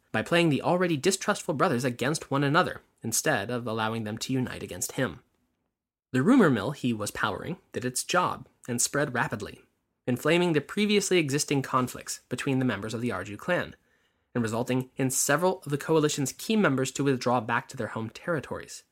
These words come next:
With the fields now equalized, Gao then defeated Arju Zhao in battle that winter, forcing him to withdraw as well. In spring five thirty-two, Gao captured the important stronghold Ye City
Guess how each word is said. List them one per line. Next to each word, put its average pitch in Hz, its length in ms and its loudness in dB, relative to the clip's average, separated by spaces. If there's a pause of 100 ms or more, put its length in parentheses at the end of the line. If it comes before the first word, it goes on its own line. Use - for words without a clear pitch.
(680)
With 147 80 0
the 165 80 -4
fields 220 320 6
now 180 220 6
equalized, - 560 -2 (280)
Gao 127 300 6
then 135 220 4
defeated 185 440 2
Arju 165 320 2
Zhao 113 340 0 (100)
in 135 160 0
battle 117 460 0
that 113 200 -4
winter, - 460 -10
forcing 156 340 2
him 156 120 6
to 151 140 0
withdraw 127 440 2
as 117 160 -4
well. 95 260 -10 (920)
In 165 100 6
spring 220 260 6
five 214 240 4
thirty-two, 202 540 2 (200)
Gao 127 180 4
captured 127 380 2
the 127 120 0
important 156 420 0
stronghold 139 680 0
Ye 101 220 -4
City 170 380 0